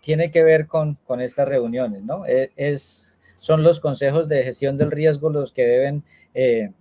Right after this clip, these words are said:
implementar las medidas para, ¿para qué? Para atender a, a este, a, a estas emergencias, ¿no?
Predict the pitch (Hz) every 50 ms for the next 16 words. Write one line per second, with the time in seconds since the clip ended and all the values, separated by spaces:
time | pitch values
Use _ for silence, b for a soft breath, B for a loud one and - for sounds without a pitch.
0 | _ _ - 147 139 131 - 135 135 127 127 120 113 - - 131 123 135 147 151
1 | 143 147 131 123 123 123 127 131 143 143 143 - 139 123 113 113 104 101 - -
2 | b b b b b _ - 131 127 113 117 113 107 - - 147 147 156 151 -
3 | 139 127 120 117 110 107 - 123 120 117 110 120 131 131 135 135 127 - 135 127
4 | 127 127 127 123 - - 139 131 131 - - - 120 117 113 113 - - _ _
5 | _ - 120 117 - 139 131 - 143 120 117 107 107 - 165 160 151 156 - 107
6 | 98 - 110 123 151 156